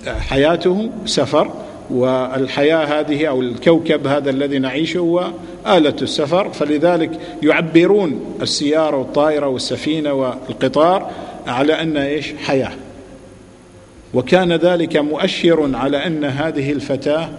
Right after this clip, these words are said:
تعيش آخر ليلة في حياتها،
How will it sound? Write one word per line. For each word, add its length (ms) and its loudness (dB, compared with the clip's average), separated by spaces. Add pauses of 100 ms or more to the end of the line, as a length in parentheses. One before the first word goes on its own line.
(560)
تعيش 420 2
آخر 460 -4
ليلة 380 0 (1200)
في 160 -4
حياتها، 540 -8